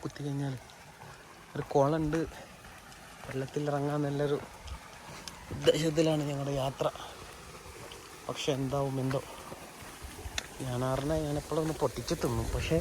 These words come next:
പൊട്ടിക്കാൻ സമ്മതിക്കത്തില്ല. നല്ല വെയിലുമാണ്. മരത്തിൻ്റെ ഉള്ളിൽ നിന്ന് പുറത്താടി കഴിഞ്ഞാൽ പിന്നെ ഫുള്ള് വെയിലായിരിക്കും. പക്ഷേ ഒരു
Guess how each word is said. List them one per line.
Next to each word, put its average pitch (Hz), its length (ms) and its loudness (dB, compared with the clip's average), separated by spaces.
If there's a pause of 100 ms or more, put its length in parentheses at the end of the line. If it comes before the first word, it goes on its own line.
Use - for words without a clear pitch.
(640)
പൊട്ടിക്കാൻ 160 440 2 (400)
സമ്മതിക്കത്തില്ല. 143 680 2 (3000)
നല്ല 135 280 2
വെയിലുമാണ്. 120 460 4
മരത്തിൻ്റെ 165 400 2
ഉള്ളിൽ 160 120 4
നിന്ന് 151 160 2
പുറത്താടി 139 380 4
കഴിഞ്ഞാൽ 127 260 4
പിന്നെ 127 220 2
ഫുള്ള് 131 500 4
വെയിലായിരിക്കും. 117 480 4 (1600)
പക്ഷേ 147 300 -2 (1120)
ഒരു 139 100 2